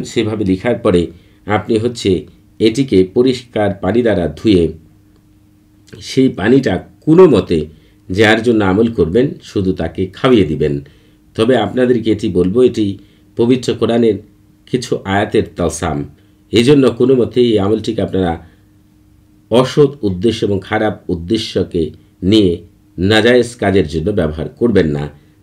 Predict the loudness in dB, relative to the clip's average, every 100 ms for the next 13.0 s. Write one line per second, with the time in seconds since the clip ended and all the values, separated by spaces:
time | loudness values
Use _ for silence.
0 | -6 -2 0 0 -2 -6 _ _ 2 4
1 | 6 4 0 -2 -2 -4 -2 -2 2 4
2 | 4 2 0 -4 -12 _ -8 0 0 0
3 | -2 -2 -2 -2 -4 -6 0 0 2 0
4 | 2 0 0 0 0 0 -4 -4 -2 -2
5 | -6 -12 _ _ -8 -6 -4 -2 0 -2
6 | -6 -4 -2 -4 -8 -20 _ -4 -2 2
7 | 2 2 -2 -8 _ -14 -4 0 0 0
8 | -2 -2 -2 0 0 4 4 4 -4 _
9 | -12 -2 2 4 4 2 0 -2 0 -2
10 | -2 0 2 4 2 2 0 2 0 0
11 | -2 -2 -4 -2 -2 -2 -2 -2 -2 -2
12 | 0 0 -2 -8 _ _ _ -12 2